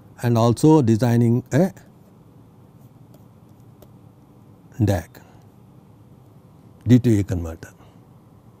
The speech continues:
Then we have understood the most important property that a passive network should have forward transmission,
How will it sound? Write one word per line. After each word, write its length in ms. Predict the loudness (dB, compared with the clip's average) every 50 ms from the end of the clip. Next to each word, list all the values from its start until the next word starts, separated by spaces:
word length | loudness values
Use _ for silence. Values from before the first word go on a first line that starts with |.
| -20 -20 -20 -20 -20 -20 -20 -20 -20 -20 -20 -20 -20 -20 -20 -20 -20 -20 -18 -2 4
Then 420 | 6 8 10 10 8 6 4 0 -8 -20 -20 -20 -20 -20 -20 -8 2
we 160 | 4 6 8
have 240 | 8 8 8 8 6 4 2
understood 560 | 4 4 4 4 4 4 4 4 6 4 2 -4 -12 -20 -20 -20 -20 -20 -20 -20 -20 -20 -20 -20 -20 -6 0
the 80 | 2 4
most 280 | 6 6 6 6 6
important 560 | 4 4 6 6 4 4 4 4 2 2 2
property 600 | 2 0 2 2 0 2 4 4 4 4 4 2 0 0
that 280 | 0 2 2 0 0 -2
a 60 | -2
passive 420 | 0 2 2 2 4 6 6 8
network 480 | 8 6 4 4 4 4 6 4 2 0 -6 -16 -20 -20 -20 -20 -20 -20 -20 -20 -20 -20 -20 -20 -20 _ -20 -20 -20 -20 -20 -14
should 280 | 0 2 2 4 4
have 380 | 4 4 4 4 4 4 2 0 -4 -12 -20 -20 -20 -20 -20 -20 -20 -20 -20 -20 -20 -20 -20 -20 -20 -20 -20 -20 -20 -20 -20 -20 -20 -20 -20 -20 -20 -20 -20 -20 -20 -20 -20 -20 -20 -20 -20 -20 -20 -20 -20 -20 -20 -20 -20 -20 -20 -20 -20 -20 -20 -20 _ -20 -20 -20 -20 -20 -20 -20 -20 -20 -20 -20 -20 -20 -20 -20 -20 -20 -20 -20 -20 -8
forward 420 | -2 2 4 6 8 8 6 6 6
transmission, 800 | 4 2 2 2 2 2 0 2 4 4 4 6 4 4 2